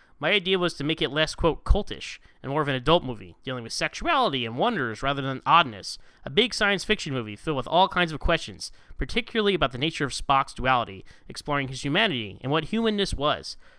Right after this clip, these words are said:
To have Spock and Mifune's character tripping out in outer space, I'm sure the fans would have been upset,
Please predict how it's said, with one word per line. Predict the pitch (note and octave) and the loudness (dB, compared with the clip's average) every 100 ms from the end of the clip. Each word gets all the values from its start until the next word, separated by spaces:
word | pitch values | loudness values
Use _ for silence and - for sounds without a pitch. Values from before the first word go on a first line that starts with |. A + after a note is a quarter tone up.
| - | -2
To | D#3 | 2
have | D3+ | 2
Spock | - G3+ G#3 | 6 6 6
and | E3+ | 4
Mifune's | C#3 F#3+ F3+ - | 0 2 0 0
character | E3+ E3+ C3 | 0 0 -2
tripping | - G3 G#3 G3+ | -2 0 0 0
out | G3+ | -2
in | C3 | 0
outer | C3+ C#3 | -2 -4
space, | - F#3+ D3 - - - - - | 0 2 2 -4 -10 -14 -20 -8
I'm | C3+ | -4
sure | F3 | -2
the | G3+ | -2
fans | - F3+ D#3+ | 2 2 2
would | D#3 | 0
have | C#3 | 0
been | C3+ | 0
upset, | B2 - G3+ G3+ | 2 4 6 4